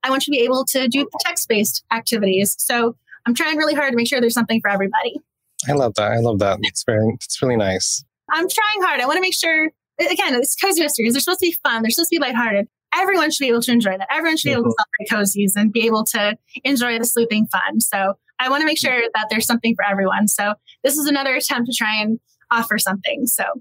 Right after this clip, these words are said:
Speaker 1: I hope you guys enjoy the next chat. So basically what you'll do is you have the hashtag, hashtag Cozy Corner Chat, and you can tag the authors with their Twitter handles and ask the questions, and they will talk about their writing, latest reads, whatever you ask, they will answer. So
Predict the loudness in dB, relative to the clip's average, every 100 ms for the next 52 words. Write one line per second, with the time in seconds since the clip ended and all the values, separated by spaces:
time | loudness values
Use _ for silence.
0 | -4 -2 0 0 0 0 2 2 2 0
1 | 0 -2 -2 -4 -6 _ _ -4 0 0
2 | 0 -2 0 2 2 0 2 0 0 0
3 | 0 -2 -2 -2 -2 -4 -4 -6 _ -4
4 | -2 -2 -2 0 0 0 0 0 0 -2
5 | -2 -4 -8 _ -2 0 0 0 -2 -2
6 | 0 0 0 0 0 -2 -2 -2 -2 -4
7 | -2 0 0 0 0 0 -2 -8 -10 -4
8 | -2 -4 -4 -4 -2 2 2 0 -2 -2
9 | -2 -4 _ _ -2 0 0 0 0 0
10 | 0 0 0 2 0 0 -2 0 0 0
11 | 0 0 0 0 0 0 0 -2 -2 -6
12 | _ _ -2 0 0 -4 -6 -4 -4